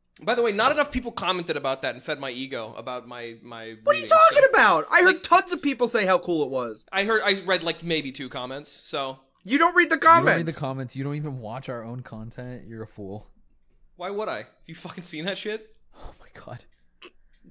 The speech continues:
Speaker 1: I actually did have a question to go into this episode with.
Speaker 3: Okay.
Speaker 2: Did you, and you forgot it?
Speaker 1: No, I remember.
Speaker 3: Okay.
Speaker 1: Um,
Speaker 2: Oh.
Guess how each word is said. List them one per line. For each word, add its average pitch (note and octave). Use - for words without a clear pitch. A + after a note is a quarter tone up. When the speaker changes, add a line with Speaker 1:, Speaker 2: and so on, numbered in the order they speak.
Speaker 1:
I E3+
actually B3+
did F#3+
have F3
a D3+
question D#3
to F3
go D3
into C#3
this C3
episode C#3
with. G#2
Speaker 3:
Okay. A2+
Speaker 2:
Did D3
you, C#3+
and E3
you D3+
forgot B2+
it? G#2
Speaker 1:
No, F3
I E3+
remember. C#3+
Speaker 3:
Okay. G#2+
Speaker 1:
Um, C#3
Speaker 2:
Oh. E3